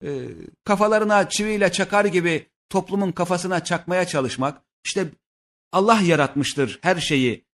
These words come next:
e, vurgusunu yapmak, e, çok önemli bir görev falan değildir. Kur'an bunun üzerinde hemen hemen hiç mi hiç durmaz. E, yani problem şirk problemidir.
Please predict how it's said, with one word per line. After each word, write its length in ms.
e, 140
vurgusunu 520
yapmak, 520
e, 40
çok 320
önemli 400
bir 240
görev 300
falan 400
değildir. 600
Kur'an 440
bunun 180
üzerinde 440
hemen 260
hemen 360
hiç 260
mi 200
hiç 320
durmaz. 560
E, 80
yani 480
problem 560
şirk 480
problemidir. 840